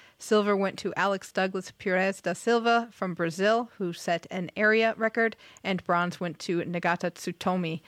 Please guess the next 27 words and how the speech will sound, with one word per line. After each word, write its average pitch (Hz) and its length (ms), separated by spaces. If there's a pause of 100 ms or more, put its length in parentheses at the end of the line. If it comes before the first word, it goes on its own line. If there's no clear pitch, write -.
(200)
from 165 380
Japan, - 480 (680)
who 240 80
was 247 140
thrilled. 226 420
But 180 140
the 180 280
two 208 360 (320)
Japanese 196 460
men 185 160
who 185 120
won 180 240
bronzes 175 480
were 175 120
just, - 280
like, 160 240 (1120)
over 247 420
the 220 120
moon, 208 300
beyond 202 640
excited 170 680 (580)
to - 120
be 180 220
able 165 200
to 165 400 (440)
achieve 185 540
this 160 340